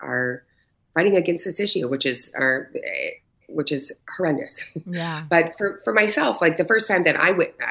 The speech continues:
Speaker 1: that I was, uh, became aware of it was almost twenty years ago. The first time I traveled throughout Southeast Asia, and I just had an experience where I was like, "What the heck is going on here?"
Speaker 2: Yeah.
Speaker 1: And it,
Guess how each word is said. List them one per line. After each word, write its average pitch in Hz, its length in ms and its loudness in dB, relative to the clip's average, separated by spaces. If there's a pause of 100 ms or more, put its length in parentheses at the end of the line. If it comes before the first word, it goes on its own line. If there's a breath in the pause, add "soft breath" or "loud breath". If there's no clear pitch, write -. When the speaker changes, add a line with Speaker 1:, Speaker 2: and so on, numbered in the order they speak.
(140)
Speaker 1:
that 147 140 4
I 156 380 4
was, 143 280 2 (120)
uh, 131 280 0
became 156 240 4
aware 165 280 4
of 139 100 2
it 123 180 0
was 185 300 2
almost 147 340 2
twenty 135 180 0
years 156 220 -2
ago. 131 360 -8 (340 loud breath)
The - 60 -4
first 147 280 2
time 139 220 4
I 135 60 4
traveled 135 380 -4
throughout 123 420 -6 (480)
Southeast 139 400 -2
Asia, 135 400 0 (160)
and 135 500 0 (240)
I 135 320 -4
just - 400 -8 (180)
had 143 240 -2
an 139 120 0
experience 139 640 -2
where 139 100 -4
I 139 40 -2
was 139 200 -2
like, 131 180 -4
"What 320 320 -6 (120)
the 147 60 -10
heck 302 420 -10
is - 100 -10
going 311 340 -6
on 339 280 -6
here?" - 340 -10 (240 loud breath)
Speaker 2:
Yeah. 156 280 -6
Speaker 1:
And 151 160 4
it, 147 120 -2